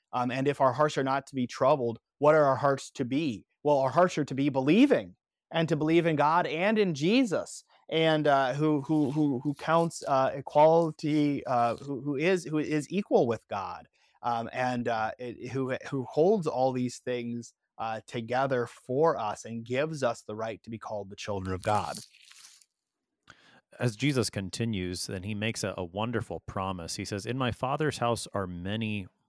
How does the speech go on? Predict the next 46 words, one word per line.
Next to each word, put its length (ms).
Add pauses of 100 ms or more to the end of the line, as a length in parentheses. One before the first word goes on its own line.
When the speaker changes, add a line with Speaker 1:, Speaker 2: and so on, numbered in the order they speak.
(140)
Speaker 2:
rooms." 600
What 120
is 120
Jesus 280
talking 360
about 240
there? 80
Speaker 1:
So, 400
um, 340
you 100
know, 120
some 200
translations 640
will 100
have 240
that 180
as 120
many 200
mansions. 720
I, 120
you 180
know, 80
I 80
think 240
the 80
better 320
is 180
many 300
dwellings, 760 (220)
dwelling 380
places. 800 (340)
Um, 240
at 180
the 140
end 140
of 80
the 100
day, 680
uh, 200 (220)
the, 220
the 180
goal 480
in 80
all 340
of 140
this 500